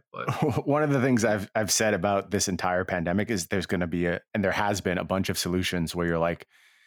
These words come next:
Speaker 2: or there's a bunch of situations where you're like, "Actually, there's no good solution to this." Like, there's no right answer. Someone is r-, going to be wrong <laughs> regardless of the position they espouse. And I try and just, like, find the most informed sources and let them dictate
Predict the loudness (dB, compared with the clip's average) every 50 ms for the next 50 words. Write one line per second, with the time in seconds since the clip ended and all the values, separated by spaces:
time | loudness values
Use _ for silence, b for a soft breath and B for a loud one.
0 | b b b -2 0 0 0 0 -2 -2 -2 0 -2 -2 0 0 0 -2 0 0
1 | 2 2 2 0 0 0 0 0 0 0 -2 -4 -6 -6 -6 -2 -2 0 0 0
2 | 0 0 -2 -2 -2 -2 -4 -6 -6 -8 -8 -10 -10 -10 -14 -16 -18 -16 _ -12
3 | -12 -6 -6 -4 -2 -2 -2 0 0 0 2 2 2 2 2 0 0 -2 -2 -2
4 | -2 -2 -2 -2 -4 -6 _ _ -2 0 0 2 2 2 0 0 -2 -4 -6 -6
5 | -4 -2 0 0 2 2 2 2 2 2 2 4 4 2 2 2 2 0 -2 -2
6 | 0 0 0 0 0 0 0 2 2 2 2 2 0 -2 -2 -4 -4 -2 -2 -2
7 | 0 0 0 0 0 0 -2 -4 -6 _ -6 -2 0 0 2 2 0 0 -2 -2
8 | -2 -2 0 0 0 0 -2 -2 -4 -4 -2 -2 -2 -2 0 0 0 0 0 -2
9 | 0 0 -2 -2 -4 B B B B B B B B B B B B B B _
10 | _ _ _ _ _ _ _ -6 -4 -2 0 0 0 0 0 0 0 2 2 2
11 | 0 0 -2 -2 -4 -4 -4 -4 -2 0 0 0 -2 -2 -2 -2 -2 0 -2 -2
12 | -2 -2 0 0 -2 -2 -2 -4 -4 -2 -2 -2 -2 -4 -6 -6 -6 -4 -4 -2
13 | -2 -4